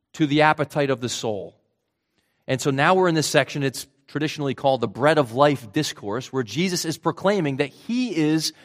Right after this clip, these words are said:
the bread of life, that he's the true bread people need. His way of saying, More than even bread for your bodies, you need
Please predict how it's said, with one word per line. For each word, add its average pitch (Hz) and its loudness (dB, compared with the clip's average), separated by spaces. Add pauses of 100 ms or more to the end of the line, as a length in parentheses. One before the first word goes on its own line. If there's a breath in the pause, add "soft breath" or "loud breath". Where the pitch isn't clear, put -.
(120)
the 160 0
bread 160 4
of 147 2
life, 151 4
that 139 -6
he's 208 -4
the 185 -4
true 233 -8
bread 131 0 (240 soft breath)
people 165 -2
need. 175 0 (300 soft breath)
His 175 6
way 202 4
of 185 0
saying, 139 -4 (360 soft breath)
More 180 6
than 208 2
even 185 0
bread 170 4
for 196 2
your 196 2
bodies, 160 0 (1080)
you 156 -2
need 156 2